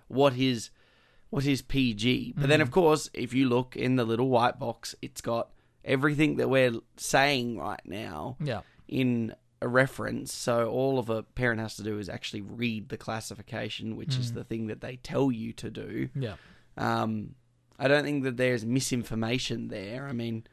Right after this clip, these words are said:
Speaker 2: Well, I got my ticket here. It's rated P G for mild, crude humor, innuendo,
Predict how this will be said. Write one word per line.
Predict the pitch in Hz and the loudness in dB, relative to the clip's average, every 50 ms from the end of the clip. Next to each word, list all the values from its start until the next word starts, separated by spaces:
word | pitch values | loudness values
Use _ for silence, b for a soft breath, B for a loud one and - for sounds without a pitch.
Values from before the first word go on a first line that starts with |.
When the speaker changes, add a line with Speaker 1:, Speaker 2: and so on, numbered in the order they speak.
| b b b | b b b
Speaker 2:
Well, | 160 165 170 | -2 0 2
I | 185 214 | 2 2
got | - 311 285 | 2 0 -2
my | 254 226 196 | -2 -2 -2
ticket | - - 247 220 - 151 147 | -2 -2 -2 -2 -2 -4 -6
here. | - - 214 196 170 139 135 - | -6 -2 4 6 6 6 6 2
It's | - 143 - | 0 -4 -2
rated | 170 170 160 156 156 - | 0 2 2 2 0 0
P | - 202 208 | 0 2 2
G | 202 180 190 175 175 | 2 2 2 0 0
for | - - 143 131 - | 0 0 -2 -2 -2
mild, | 143 143 147 156 175 208 226 226 196 - | -2 0 2 4 4 4 4 2 0 0
crude | - - 202 202 202 180 | 2 4 4 4 4 2
humor, | - - 165 151 139 131 123 135 175 - - - _ - - - | 0 -2 -2 -2 0 0 0 0 0 0 -4 -8 _ -12 2 6
innuendo, | 175 202 226 220 220 165 156 147 143 139 135 117 117 117 123 | 6 8 8 8 6 6 4 4 2 2 2 2 2 0 0